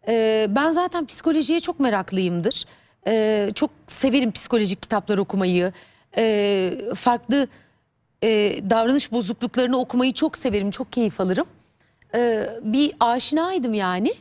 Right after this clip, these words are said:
Ama hocaların da, uzmanların da desteğiyle bu karakterin başlıklarını çıkarttım aslında ve o şekilde çalışmaya başladım.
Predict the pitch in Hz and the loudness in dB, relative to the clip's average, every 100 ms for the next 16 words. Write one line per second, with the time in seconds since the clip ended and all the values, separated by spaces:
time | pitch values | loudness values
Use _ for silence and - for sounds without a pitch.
0 | - - _ 254 277 330 330 247 262 269 | -12 -20 _ 0 2 0 -2 0 2 2
1 | 269 311 370 254 254 285 254 196 254 262 | 2 2 0 0 0 -2 -4 -2 0 0
2 | 262 311 311 247 254 254 - 311 320 240 | 0 2 0 0 0 -2 0 0 2 0
3 | 226 359 - _ _ - 220 302 320 - | -4 -8 -20 _ _ -4 0 4 2 0
4 | - _ _ _ - - 226 233 - 294 | -10 _ _ _ -8 -2 0 -2 -2 -2
5 | 415 _ _ _ - 240 254 - - 277 | -2 _ _ _ -2 0 0 -2 0 2
6 | 311 - - _ _ - - 196 170 - | 2 0 -16 _ _ -6 -4 -2 -4 -4
7 | 175 170 - 190 208 427 349 349 - - | -4 -4 -4 -2 -2 0 2 2 2 0
8 | 208 190 202 180 - 185 170 170 170 190 | -2 -2 -2 -4 -2 -2 0 0 0 -4
9 | 165 | -4